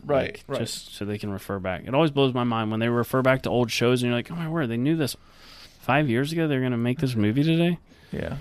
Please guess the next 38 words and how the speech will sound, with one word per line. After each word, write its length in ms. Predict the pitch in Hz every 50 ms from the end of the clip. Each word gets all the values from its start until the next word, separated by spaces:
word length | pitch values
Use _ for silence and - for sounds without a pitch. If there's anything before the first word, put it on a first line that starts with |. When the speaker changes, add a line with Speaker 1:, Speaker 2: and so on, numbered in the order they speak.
| 156 170 - -
Speaker 1:
I 60 | 131
think 160 | 143 156 151
Speaker 2:
But 60 | 139
Speaker 1:
they 40 | 143
just 200 | 131 139 131 -
do 100 | 143 127
a 20 |
lot 220 | 131 131 131 127 127
of 80 | 135
those 160 | 135 147 147 -
things, 240 | - 151 147 135
like, 220 | 131 123 127 - -
"Well, 280 | - 123 127 135 127 - - - - - - - - - -
we 80 | 262 233
could 120 | - 220
leave 140 | 220 214 190
this 180 | 202 202 -
open 400 | 196 175 180 - 185 180 170 165
and 340 | 151 139 135 127 127 - - - _ _ -
do 200 | - 160 160 147
this, 440 | 139 147 143 147 147 143 - - -
or 60 | 123
we 140 | 123 135 135
could 480 | - - 135 127 127 123 120 - - -
connect 260 | - 135 139 139 -
it 100 | 135 135
here, 280 | 165 135 131 127 127
or 260 | 127 127 123 120 127 127
we 100 | 127 127
could 120 | - 131
just 160 | 127 123 -
not 220 | 127 131 - - -
do 60 | -
anything 180 | 131 127 127 -
with 140 | - - -
that 260 | - - - - 135
and 180 | 135 131 131
see, 340 | - - - 127 127 127 -